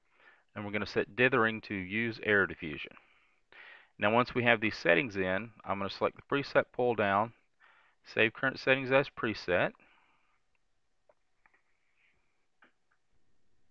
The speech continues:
and I'm gonna name this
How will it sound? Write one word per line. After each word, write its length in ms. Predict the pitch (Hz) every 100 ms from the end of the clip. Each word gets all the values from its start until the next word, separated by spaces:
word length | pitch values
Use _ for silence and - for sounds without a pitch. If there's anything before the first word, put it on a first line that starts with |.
| _ _ _ _ _ - - - - - -
and 100 | 117
I'm 80 | 110
gonna 160 | 107 104
name 360 | 113 143 135
this 480 | 95 98 104 - -